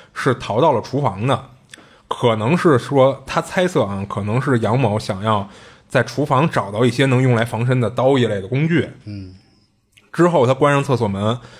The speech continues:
Speaker 1: 就不知道杨某是怎么从厨房的窗户位置掉下去的。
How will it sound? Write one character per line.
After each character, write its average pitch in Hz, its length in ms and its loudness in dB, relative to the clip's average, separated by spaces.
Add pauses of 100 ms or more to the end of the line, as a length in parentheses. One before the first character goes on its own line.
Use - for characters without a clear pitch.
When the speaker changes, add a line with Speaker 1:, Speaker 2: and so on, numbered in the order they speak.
(120)
Speaker 1:
就 117 160 2
不 123 160 0
知 117 100 2
道 117 180 4
杨 107 200 0
某 110 220 0
是 113 180 -2
怎 107 160 -8
么 98 180 -12
从 113 520 -4
厨 - 200 -8
房 107 200 -4
的 104 100 -6
窗 113 220 -6
户 110 80 -4
位 104 100 -8
置 101 140 -8
掉 98 160 -6
下 92 80 -14
去 92 100 -16
的。 95 140 -20